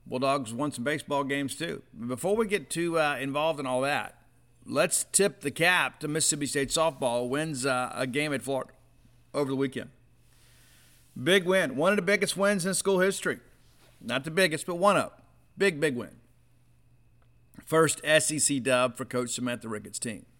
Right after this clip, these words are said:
So, uh, that's a big one. So congratulations to the Mississippi State softball team. Now,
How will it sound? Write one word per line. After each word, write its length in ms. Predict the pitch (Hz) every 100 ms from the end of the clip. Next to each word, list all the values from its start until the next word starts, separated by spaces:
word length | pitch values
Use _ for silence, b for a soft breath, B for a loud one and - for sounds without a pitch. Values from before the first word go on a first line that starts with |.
| _
So, 300 | - 95 73 _ b b b b b -
uh, 200 | - 95
that's 160 | 135 139
a 20 |
big 220 | 175 131
one. 140 | 98 -
So 120 | 131
congratulations 1040 | 135 139 165 196 156 170 165 143 175 -
to 180 | - 156
the 420 | 127 143 147 151 - _ _ _
Mississippi 540 | 131 156 156 - 147 131
State 440 | - 147 139 -
softball 800 | - - 135 104 131 120 110 107
team. 360 | - 165 131 -
Now, 300 | 135 143 107